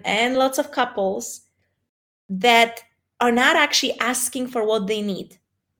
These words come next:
Either they don't ask for anything, or they ask for something else, and then they get upset that the partner doesn't meet their needs. And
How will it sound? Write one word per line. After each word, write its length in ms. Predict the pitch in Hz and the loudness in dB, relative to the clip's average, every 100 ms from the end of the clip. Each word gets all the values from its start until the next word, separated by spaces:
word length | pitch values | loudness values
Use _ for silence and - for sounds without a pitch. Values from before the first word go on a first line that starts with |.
| _ _ - - - | _ _ -20 -10 -2
Either 260 | 294 370 | 4 4
they 160 | 277 269 | 4 4
don't 260 | 247 240 214 | 2 2 0
ask 280 | 226 - | -2 -2
for 80 | 208 | 0
anything, 540 | 190 190 190 214 359 - _ _ _ _ - _ - | 0 0 -2 -4 -6 -10 _ _ _ _ -20 _ 6
or 140 | 233 | 8
they 180 | 269 277 | 8 4
ask 300 | 254 294 - | 4 2 0
for 120 | 277 | 0
something 500 | 277 262 262 233 226 - | 0 -2 -2 -2 -4 -2
else, 720 | 349 302 160 - - - - _ _ _ _ _ _ _ - | 0 2 0 -2 -6 -10 -14 _ _ _ _ _ _ _ -2
and 320 | 240 240 208 | 0 0 2
then 380 | 294 392 381 262 | 4 6 4 4
they 120 | 247 | 4
get 140 | 226 | 4
upset 800 | 214 214 - 359 226 220 - - - | 0 0 0 2 4 2 -2 -12 -10
that 380 | 208 226 202 - | -4 -4 -4 -4
the 80 | 226 | -4
partner 440 | - 247 262 240 | -2 -4 -2 -2
doesn't 520 | 214 220 208 196 190 - | -2 -2 -2 -4 -6 -10
meet 260 | 214 208 175 | -6 -6 -2
their 140 | 180 | 0
needs. 560 | 196 208 - - - - _ _ _ _ _ _ - _ _ _ | 0 -2 -4 -6 -8 -10 _ _ _ _ _ _ -20 _ _ _
And 480 | 233 233 226 226 | 4 6 6 2